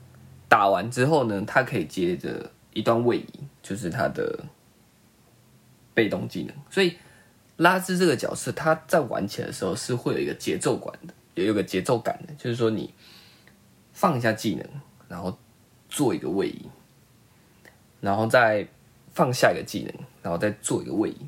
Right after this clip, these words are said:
所以他是一个很灵活的角色。那这个技能释放完之后的位移，如果你做得好的话，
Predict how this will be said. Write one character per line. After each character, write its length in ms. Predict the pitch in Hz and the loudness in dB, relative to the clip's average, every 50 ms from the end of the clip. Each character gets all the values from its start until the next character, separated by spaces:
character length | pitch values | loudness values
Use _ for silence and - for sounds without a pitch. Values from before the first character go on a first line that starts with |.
| - - | -10 -4
所 120 | - 185 | 0 0
以 40 | 180 | 0
他 180 | 180 185 185 | 2 2 0
是 180 | 180 180 - 190 | 0 0 0 -2
一 100 | 160 117 | -2 -2
个 200 | - - - - | -2 -4 -6 -8
很 320 | - - - - - - 90 | -6 -2 -2 -2 -2 -2 -4
灵 160 | 87 87 110 | -4 -4 -2
活 140 | 135 135 87 | -2 -2 -2
的 80 | 78 | -2
角 160 | 76 - - - - | -4 -4 -6 -8 -8
色。 200 | - - - - - - - - - - - - - - - - - - _ - | -8 -8 -8 -10 -12 -14 -20 -20 -20 -20 -20 -20 -20 -20 -20 -20 -20 -20 _ 0
那 260 | - 208 185 170 139 - - - _ _ | 2 4 4 4 2 0 -6 -18 _ _
这 180 | - - 196 160 | 0 2 2 2
个 140 | 120 110 104 | 2 0 -2
技 280 | - - - 165 131 | -4 -4 -2 0 0
能 180 | 107 87 73 123 | 0 0 -2 -4
释 280 | - - - 104 101 | -6 -6 -4 -4 -2
放 220 | 113 120 107 85 71 | 0 0 0 0 0
完 160 | 50 - - | -4 -6 -6
之 140 | - - 98 | -6 -4 -4
后 160 | 90 - 95 | -2 -2 -4
的 120 | - - - | -6 -6 -6
位 220 | - 104 107 98 | -4 -2 -2 -2
移， 220 | - - - - 67 | -2 -4 -6 -6 -4
如 100 | 85 82 | -4 -2
果 160 | - - 92 | 0 0 -2
你 180 | 87 - - - - | -2 -2 -6 -4 -2
做 180 | - 151 110 | 0 0 0
得 100 | - - | 0 -2
好 160 | - - - - | -4 -6 -10 -14
的 80 | - 147 | -10 -8
话， 180 | - - - | -8 -8 -8